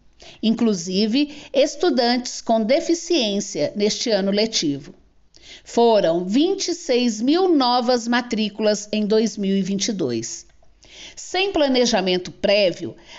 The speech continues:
a saída para atender a demanda foi superlotar salas de aula. Há escolas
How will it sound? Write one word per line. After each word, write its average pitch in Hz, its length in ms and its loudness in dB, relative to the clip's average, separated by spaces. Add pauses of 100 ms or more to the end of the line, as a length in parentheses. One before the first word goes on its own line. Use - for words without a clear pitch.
a 247 80 -6
saída 247 800 2
para 220 220 2
atender 208 460 2
a 208 60 6
demanda 190 680 0 (180)
foi 247 440 2
superlotar 277 1120 0
salas 185 500 -2
de 190 160 0
aula. 113 400 -4 (800)
Há 226 220 -2
escolas 190 880 2